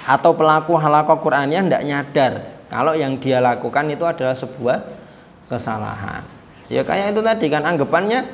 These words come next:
"Ya, emang saya harus seperti ini biar santri itu hormat sama saya. Biar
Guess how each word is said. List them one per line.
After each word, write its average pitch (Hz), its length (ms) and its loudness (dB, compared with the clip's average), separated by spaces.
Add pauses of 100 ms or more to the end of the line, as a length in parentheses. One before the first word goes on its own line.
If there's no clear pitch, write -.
(360)
"Ya, 131 80 -2
emang 185 160 -2
saya 190 240 -2
harus 156 160 0
seperti 170 480 -4
ini 131 160 0 (160)
biar 127 240 -2
santri 156 400 -2
itu 170 80 0
hormat 147 320 0
sama 139 160 -4
saya. 107 320 -8 (1120)
Biar 151 240 4